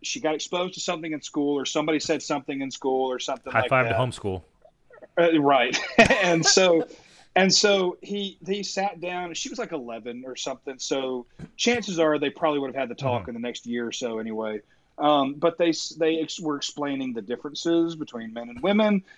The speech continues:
Speaker 1: and how babies are formed and everything like that, and how, you know, there's a couple of different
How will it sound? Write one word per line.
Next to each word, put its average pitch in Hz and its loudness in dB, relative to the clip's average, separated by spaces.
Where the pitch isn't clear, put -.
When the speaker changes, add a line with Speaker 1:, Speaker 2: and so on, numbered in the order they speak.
Speaker 1:
and 127 4
how 127 0
babies 117 -6
are 123 -8
formed 208 2
and 175 -4
everything 185 -2
like 170 -6
that, 175 -2
and 143 -4
how, 135 -2
you 135 -10
know, 131 -10
there's 123 -10
a 120 -10
couple 175 2
of 156 2
different 165 0